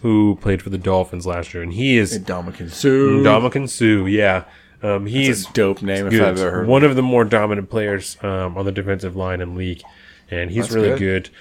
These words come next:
Speaker 1: good. Um,
Speaker 2: Our defense is gonna need it.
Speaker 1: Yeah, uh, he's, he's a little bit disruptive,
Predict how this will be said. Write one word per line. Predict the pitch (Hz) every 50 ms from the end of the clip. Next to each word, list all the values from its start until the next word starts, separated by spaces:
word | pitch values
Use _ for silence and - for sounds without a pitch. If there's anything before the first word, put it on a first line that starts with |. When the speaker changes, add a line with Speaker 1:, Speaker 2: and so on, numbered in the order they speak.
| - - - - _ -
Speaker 1:
good. | - 92
Um, | 90 90 85
Speaker 2:
Our | 82
defense | 85 104 - 117 117 107 98
is | 98 101
gonna | 107 101 95
need | 95 98 107 107 101
it. | 98 - _ _ _ _ - - - -
Speaker 1:
Yeah, | 110 110 104 98 95 90 85 - - - - _ -
uh, | 110 107
he's, | 104 101 101 135 127 - -
he's | 143 170 180
a | 185
little | 180 170 170 170 160
bit | 160 156 143
disruptive, | 151 139 - 131 127 127 123 - 131 131 123 -